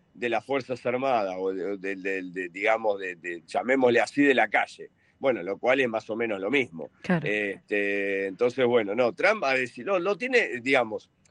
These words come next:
Speaker 1: eh, en esto, eh, Rubio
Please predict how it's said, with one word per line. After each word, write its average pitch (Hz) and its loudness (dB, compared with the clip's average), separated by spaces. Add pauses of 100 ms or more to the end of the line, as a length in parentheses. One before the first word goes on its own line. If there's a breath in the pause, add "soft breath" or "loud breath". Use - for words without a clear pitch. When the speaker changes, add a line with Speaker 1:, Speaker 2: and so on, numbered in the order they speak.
(320 soft breath)
Speaker 1:
eh, 110 2
en 147 0
esto, 165 4
eh, 110 2
Rubio 143 4